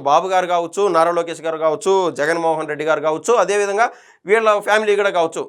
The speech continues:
ఈవెన్, ఆ, షర్మిలారెడ్డి గారు కావచ్చు, వీళ్ళు కూడా క్రిస్టియన్ కమ్యూనిటీకి అతి దగ్గరగా ఉంటారు. కానీ జగన్మోహన్ రెడ్డి గారు చేసినటువంటి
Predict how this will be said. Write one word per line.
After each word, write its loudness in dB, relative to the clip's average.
ఈవెన్, 2
ఆ, 0
షర్మిలారెడ్డి -2
గారు 0
కావచ్చు, -4
వీళ్ళు 2
కూడా 2
క్రిస్టియన్ -4
కమ్యూనిటీకి 0
అతి -4
దగ్గరగా 0
ఉంటారు. -4
కానీ 6
జగన్మోహన్ 0
రెడ్డి -6
గారు 2
చేసినటువంటి -6